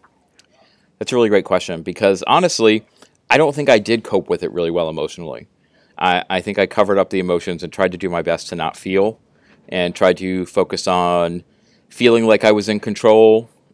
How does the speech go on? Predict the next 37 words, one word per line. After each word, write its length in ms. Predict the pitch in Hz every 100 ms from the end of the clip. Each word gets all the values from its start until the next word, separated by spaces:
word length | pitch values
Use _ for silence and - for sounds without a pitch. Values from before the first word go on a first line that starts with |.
| -
and 160 | 95
that 100 | 92
I 40 | 90
was 160 | 90
making 260 | 98 101 107
the 60 | 95
choices 400 | - 104 104 95
that 120 | 92
I 60 |
wanted 320 | 90 95 104 92
to 80 |
make 460 | 104 104 101 - - _ _ _ _ -
and 200 | 92 90
that 400 | 87 82 78 - -
nothing 360 | 104 101 101
else 440 | 98 104 - - - _ _ _ _ _
was, 360 | 104 98 87 - _
was 240 | 95 90
behind 420 | - 87 101 107
any 200 | 107 107
of 160 | 104 98
it. 220 | 104 101 - _ _ - _ _ -
And 340 | 107 104 104
so 420 | - 110 104 104 -
I 60 |
don't 140 | 113 147
necessarily 480 | 143 - 120 117 104
think 280 | 110 107
that 340 | - 98 95 - _ _ _
how 280 | - 117 117
I 120 | 117
coped 380 | 113 - 104 -
with 180 | 98 92
my 100 | 95
regain 640 | 90 92 90 90 85 82 - _
is 160 | 95 -
something, 640 | 98 90 95 90 87 85